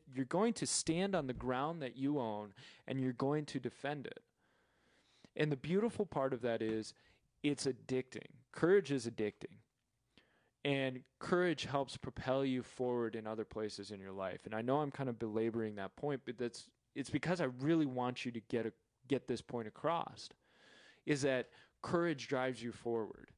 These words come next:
It helps tie all of these things together, like Winston Churchill said. So I'm gonna leave you guys with this. The idea that if you feel the courage is lacking in your life, there's probably a reason for that. And I think everybody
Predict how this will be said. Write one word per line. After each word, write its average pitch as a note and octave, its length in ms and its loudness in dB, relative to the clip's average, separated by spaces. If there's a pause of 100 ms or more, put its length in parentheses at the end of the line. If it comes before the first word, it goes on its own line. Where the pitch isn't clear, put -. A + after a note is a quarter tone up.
(640)
It C#3 140 -4
helps D#3 460 0
tie D3 400 2
all A2+ 240 2
of C3 80 -6
these C#3+ 200 -2
things C3+ 280 -4
together, C3 340 0
like G#2 220 -6
Winston A2+ 300 -6
Churchill - 420 -2
said. - 260 -6 (1080)
So - 140 4
I'm E3 100 4
gonna A3+ 240 4
leave D#3+ 240 2
you C3 100 0
guys A2 280 0
with G#2 180 -2
this. - 300 -8 (480)
The C#3 140 2
idea D3 460 2
that A2 260 -2 (640)
if A3 200 -2
you G3+ 140 -2
feel F3 300 2
the C3+ 100 0
courage C#3 380 0
is A2+ 160 -4
lacking B2 420 0
in B2+ 100 -4
your A2+ 120 -2
life, G#2+ 380 0 (300)
there's C3 160 -2
probably D#3 360 2
a B2+ 60 2
reason A#2+ 400 0
for - 160 -8
that. - 260 -6 (1200)
And D3+ 80 6
I D#3 80 4
think D#3+ 260 -2
everybody B2 800 2